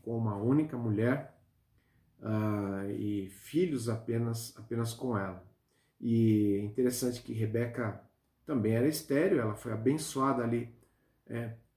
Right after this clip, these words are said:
por Deus para que pudesse, é, gerar, gerar ali os seus filhos. Afinal, a promessa da descendência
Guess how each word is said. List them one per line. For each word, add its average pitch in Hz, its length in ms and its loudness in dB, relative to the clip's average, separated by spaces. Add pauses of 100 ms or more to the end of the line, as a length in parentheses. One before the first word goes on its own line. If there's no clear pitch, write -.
por 135 180 2
Deus 117 340 6
para 120 160 -8
que 120 140 -8
pudesse, 120 800 -2 (380)
é, 110 320 2
gerar, 113 720 2 (280)
gerar 117 480 2
ali 117 240 2
os 123 140 0
seus 147 220 0
filhos. 104 480 -2 (160)
Afinal, 127 760 -2 (240)
a - 60 -14
promessa 123 680 2
da 110 240 -4
descendência 127 840 2